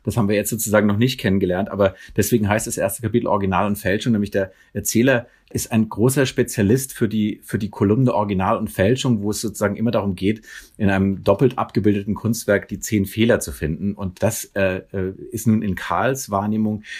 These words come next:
der direktere Zugang zur Kunst, weil dieser direkte Zugang, äh, nämlich zur, zur Bedingung hat, dass er sehr, sehr genau hinsieht.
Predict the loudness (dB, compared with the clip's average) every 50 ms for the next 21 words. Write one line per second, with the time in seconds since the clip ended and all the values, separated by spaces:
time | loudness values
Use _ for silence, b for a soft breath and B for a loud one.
0 | B B B 0 0 2 2 4 2 2 2 2 0 0 0 0 0 -2 0 0
1 | 0 0 0 0 -2 -2 -2 -4 -2 0 0 0 0 0 -2 -2 -2 0 0 0
2 | 0 2 2 0 0 -2 -2 -2 0 0 0 0 0 -2 -2 -2 0 2 2 2
3 | 0 -2 -4 -8 -10 -10 -8 -8 -8 -6 -4 0 0 0 0 -2 -4 0 2 2
4 | 2 2 0 -2 -4 -2 0 0 0 2 2 2 4 2 0 -2 -2 -4 -4 -4
5 | -4 -4 -2 -4 -4 -2 0 0 2 2 2 0 -2 -2 -2 -2 -2 -2 -2 -2
6 | 0 2 4 4 4 4 2 0 -4 -8 -10 -12 -14